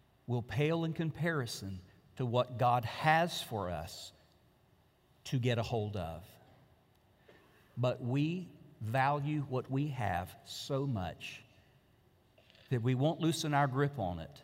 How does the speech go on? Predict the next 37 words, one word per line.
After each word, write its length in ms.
enough 380
to 180
ever 260
get 280
what 180
God 220
has 340
for 220
us 380
in 100
hand. 300
God 300
will 160
never 480
ask 420
you 200
to 100
pay 240
for 200
anything, 580
to 80
give 280
anything, 440
to 100
do 260
anything, 360
to 100
suffer 500
anything, 500
that 120
there 160
isn't 240
something 440
of 100
far 300
greater 300
value 540